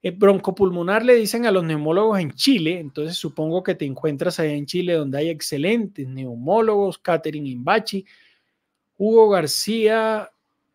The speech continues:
Jorge Estrella desde Puerto Rico. Mi caso, estoy siendo evaluado para trasplante en Boston. Bueno, te mando bendiciones. Dios permita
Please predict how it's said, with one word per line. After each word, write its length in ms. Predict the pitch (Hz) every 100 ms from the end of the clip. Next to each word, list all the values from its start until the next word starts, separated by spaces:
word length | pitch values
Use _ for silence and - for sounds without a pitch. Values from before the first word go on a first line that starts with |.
| _
Jorge 560 | _ 143 160 208 196 208
Estrella 720 | 190 - _ 226 247 185 156
desde 260 | 151 147 151
Puerto 380 | 156 147 - 139
Rico. 460 | 180 226 170 147
Mi 160 | 143 135
caso, 320 | 185 202 202
estoy 180 | 196 180
siendo 300 | - 180 185
evaluado 420 | 180 156 165 180
para 200 | 180 160
trasplante 680 | 160 - - 175 165 185 165
en 160 | 139 139
Boston. 460 | 233 233 - 123
Bueno, 320 | 113 208 185 127
te 80 | 131
mando 380 | 139 165 170 185
bendiciones. 680 | 180 143 131 170 196 196 156
Dios 200 | 165 165
permita 480 | - 160 190 185